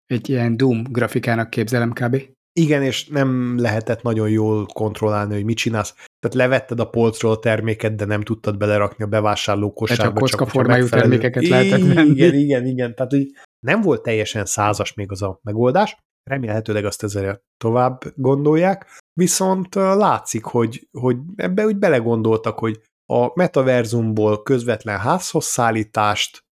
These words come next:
Speaker 2: ezt a járdaszegély menti kiszállítást.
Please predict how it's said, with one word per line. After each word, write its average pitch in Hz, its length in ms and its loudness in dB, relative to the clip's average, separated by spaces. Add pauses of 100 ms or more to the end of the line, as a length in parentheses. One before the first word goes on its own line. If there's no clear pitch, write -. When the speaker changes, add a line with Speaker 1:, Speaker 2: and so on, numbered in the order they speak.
(120)
Speaker 2:
ezt - 460 -4
a 101 840 0 (400)
járdaszegély 123 720 0
menti 135 500 0
kiszállítást. 147 1080 -2